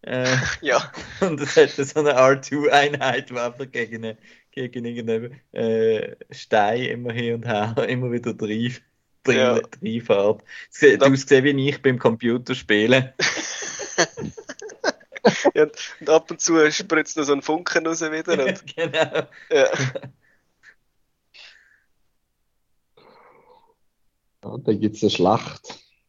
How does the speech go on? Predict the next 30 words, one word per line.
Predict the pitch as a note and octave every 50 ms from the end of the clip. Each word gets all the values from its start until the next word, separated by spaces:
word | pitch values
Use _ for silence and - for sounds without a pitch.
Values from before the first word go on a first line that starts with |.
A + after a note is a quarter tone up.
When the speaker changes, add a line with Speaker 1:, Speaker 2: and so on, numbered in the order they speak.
| _ _ _
Speaker 2:
Genau, | - B2+ A2+ A2 G#2+ G#2+
sie | G#2 - A#2+
dann, | A2+ A2+ G#2+
dann | - A#2 A2+
einen | A2 A2 -
Plan | - A2+ G#2+ A2 B2 C3+
schmieden, | - - A2 G#2 G2+ G#2 A2
habe | A2 G#2+ -
ich | -
recht | - - - -
cool | C3+ B2+
gefunden. | - - A#2 A2 F#2+ - C3+ - _ _ - - - _ _
Sie | - -
sagt | - C#3 C3 C#3+ - -
dann | D#3 C#3+
also, | C3+ C3+ - D3 C#3 - - - _ _ _ -
ihr | C3+ C#3 C3+ -
agiert | _ C3+ C3+ - C#3 C3 C3 C#3 C#3+ C3+ C3
wie, | B2+ C3+ C#3 D3 D#3 - - _ _ _ _ _ _
äh, | - B2 A#2 - - - _
eine | A#2+ A#2+
Militäreinheit | B2 B2 A#2+ B2 - - C3 B2+ D3 D#3 D#3 D#3+ E3 D3 B2 - -
oder | A#2+ B2+
so. | B2 -
Oder | - - - _ _ -
irgendetwas | C3+ C3 B2+ - - - - -
sagt | - A#2+ A#2 A#2
Speaker 3:
Ja. | A2+
Speaker 2:
Bo-Katan. | A#2 A#2 A#2 - - B2+ - - B2 - - _ _ _ _ _ _ _ - - - - _
Speaker 3:
Mhm. | F#2+ F#2+ - A2 A2 A#2+ - _